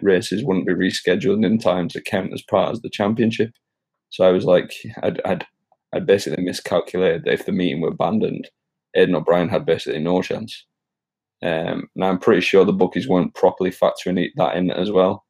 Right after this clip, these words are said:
But I just ended up being on the wrong side of it, and I was just basically fucked. The meeting got abandoned, and I,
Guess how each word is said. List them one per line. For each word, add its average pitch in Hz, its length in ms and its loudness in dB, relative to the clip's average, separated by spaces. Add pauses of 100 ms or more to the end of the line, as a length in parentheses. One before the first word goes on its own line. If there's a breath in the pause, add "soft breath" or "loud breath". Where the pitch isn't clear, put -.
But - 140 -2
I - 60 -2
just - 260 -10
ended 87 180 -4
up 78 140 -2
being 82 160 0
on 78 100 -2
the 80 60 -2
wrong 80 220 0
side 87 280 0
of - 60 -4
it, - 100 -4
and - 80 -6
I 85 40 -6
was - 120 -6
just - 200 -8
basically - 320 -4 (120)
fucked. - 280 -4
The 90 40 -2
meeting 92 300 -2
got 98 140 0
abandoned, 92 500 -6
and - 180 -4
I, - 160 -8